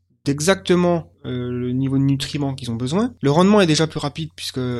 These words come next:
tu leur donnes, euh, exactement le, la température qu'il faut. Tu peux faire pousser ces légumes en hiver. Enfin, moi, je, là, je suis en train de dire, euh,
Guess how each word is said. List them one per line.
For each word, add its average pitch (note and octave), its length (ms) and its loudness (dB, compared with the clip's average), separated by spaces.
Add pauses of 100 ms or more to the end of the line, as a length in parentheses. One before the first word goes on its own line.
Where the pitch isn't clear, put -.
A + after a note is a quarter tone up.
(200)
tu - 140 -10
leur B2+ 180 -6
donnes, C3 240 -2
euh, A#2 200 -2
exactement C3+ 480 -6
le, B2 200 -2
la A#2+ 80 -6
température C3 440 -10
qu'il D3+ 140 -8
faut. G#3 240 0 (240)
Tu - 80 -14
peux D3 100 -6
faire D#3 160 -4
pousser F#3 280 0
ces G#3 200 2
légumes E3+ 320 2
en C#3+ 60 2
hiver. C#3 320 2
Enfin, E3 160 2
moi, E3+ 100 4
je, D3 120 2
là, D3 80 2
je D3 60 -4
suis D3 80 -4
en C#3 40 -6
train C3+ 140 -4
de C3+ 80 0
dire, C#3 180 0
euh, C3 220 -2